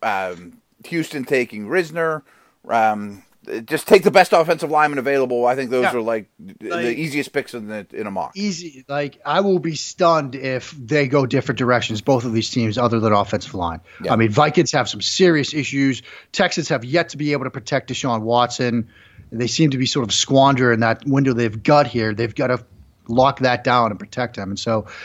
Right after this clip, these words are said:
Speaker 2: yeah, I mean, those teams gotta go offensive line.
Speaker 1: The Titans at nineteen, they certainly could go edge, like, if Burns
Speaker 2: Yep.
Speaker 1: were there, if he were to fall. But, uh, uh, this situation to me is get me receiver speed.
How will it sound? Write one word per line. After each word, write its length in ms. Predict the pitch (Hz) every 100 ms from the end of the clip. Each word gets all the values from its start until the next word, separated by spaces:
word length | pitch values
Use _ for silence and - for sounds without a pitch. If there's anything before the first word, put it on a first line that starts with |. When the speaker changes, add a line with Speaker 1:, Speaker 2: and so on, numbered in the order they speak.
| -
Speaker 2:
yeah, 200 | 143 - - _
I 100 | 127
mean, 320 | 135 135 131
those 220 | 139 151
teams 220 | - 147 123
gotta 140 | 120
go 140 | 113
offensive 340 | 101 95 87 80
line. 180 | 80 - _ _ - - _ _
Speaker 1:
The 100 | -
Titans 500 | - 214 247 240 214
at 100 | 196 156
nineteen, 840 | 170 175 - 175 156 143 135 117 _ _ _
they 140 | 147 180
certainly 400 | - 262 269 214
could 180 | 208
go 200 | 170 180
edge, 360 | 147 151 156 143
like, 160 | 135 127
if 140 | 120
Burns 340 | - 117 131 131
Speaker 2:
Yep. 120 | 196
Speaker 1:
were 120 | 127
there, 460 | 117 127 127 131 117
if 180 | 110 101
he 80 | 131
were 120 | 123
to 60 |
fall. 520 | 113 123 120 123 127 - _ _ _ _ -
But, 140 | 151
uh, 40 | 151
uh, 280 | 135 139 -
this 320 | 151 185 294
situation 680 | 339 269 165 147 143 139 123
to 160 | -
me 380 | 123 131 127 117 107
is 520 | 120 120 110 110 - _ _ _ _ _
get 200 | 240 220
me 220 | 226 220
receiver 720 | 180 143 - 165 175 156 160 139
speed. 720 | - - 131 117 85 73